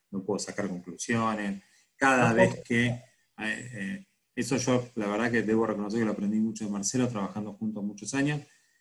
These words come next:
Speaker 1: Cuando llegan Excel con filas en el medio, con columnas sin, sin nombre, es un lío. Es un lío trabajar, eh, en un Excel de esa manera. Este curso sirve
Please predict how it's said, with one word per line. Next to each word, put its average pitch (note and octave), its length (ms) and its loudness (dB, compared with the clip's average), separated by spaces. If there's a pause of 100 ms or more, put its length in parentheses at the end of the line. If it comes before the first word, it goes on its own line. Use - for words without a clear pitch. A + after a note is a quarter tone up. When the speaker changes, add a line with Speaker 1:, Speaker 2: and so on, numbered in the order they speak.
(240)
Speaker 1:
Cuando G#2+ 240 -2
llegan C#3 300 4
Excel C3 320 2
con G2 160 -4
filas B2 340 2
en G2 80 0
el G2 100 2
medio, A#2+ 460 6
con G2+ 140 -2
columnas G#2+ 420 0
sin, G#2 380 -2 (220)
sin A2 300 2
nombre, A#2 680 4 (460)
es A#2+ 180 -2
un A2 100 2
lío. F2 240 -2 (220)
Es - 160 -16
un G#2+ 80 -4
lío A2 180 2
trabajar, G2+ 640 -4 (360)
eh, F#2+ 500 -2 (600)
en G2+ 160 -4
un G#2+ 140 0
Excel G#2+ 300 0
de G#2+ 60 0
esa G#2 180 -2
manera. A#2+ 420 0
Este G#2+ 260 -6
curso A2+ 280 -6
sirve B2+ 680 2